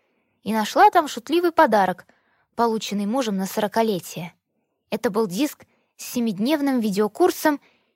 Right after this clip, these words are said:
«Неделя с Ракель». Программа пробуждения тела и прокачки мышц. На третий день я запустила его и пятнадцать минут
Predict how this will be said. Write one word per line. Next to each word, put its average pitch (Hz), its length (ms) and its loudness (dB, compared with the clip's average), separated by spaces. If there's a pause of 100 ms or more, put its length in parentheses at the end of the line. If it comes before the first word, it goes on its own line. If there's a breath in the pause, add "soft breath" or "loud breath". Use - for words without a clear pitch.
(180)
«Неделя 220 400 2
с - 120 -6
Ракель». 240 500 -2 (540)
Программа 247 600 0 (280 soft breath)
пробуждения 190 680 -4
тела 285 340 2
и - 20 0
прокачки 196 640 -6
мышц. 180 540 -8 (760)
На 226 200 0
третий 208 340 0
день 311 320 0 (380)
я 294 200 4
запустила 320 600 -2
его 269 320 0 (320)
и 196 80 -8
пятнадцать 233 560 -2
минут 233 400 -4